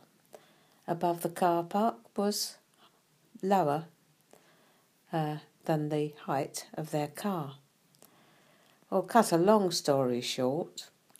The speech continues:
they ended up calling out the council at, uh, ten o'clock at night, who came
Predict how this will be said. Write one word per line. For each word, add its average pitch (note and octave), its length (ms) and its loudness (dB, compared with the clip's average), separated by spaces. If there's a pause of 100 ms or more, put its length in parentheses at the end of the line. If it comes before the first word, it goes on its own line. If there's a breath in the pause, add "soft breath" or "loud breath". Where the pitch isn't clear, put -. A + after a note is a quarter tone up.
(420 soft breath)
they D#3+ 120 0
ended D#3 280 4
up - 280 -2
calling E3 400 6
out E3 240 2
the - 60 -2
council F3+ 680 0 (500)
at, - 340 -8
uh, C#3 140 -4 (120)
ten D#3 220 4
o'clock D#3 360 0
at - 140 -4
night, F3+ 360 2 (340 loud breath)
who F3+ 120 4
came F3 500 4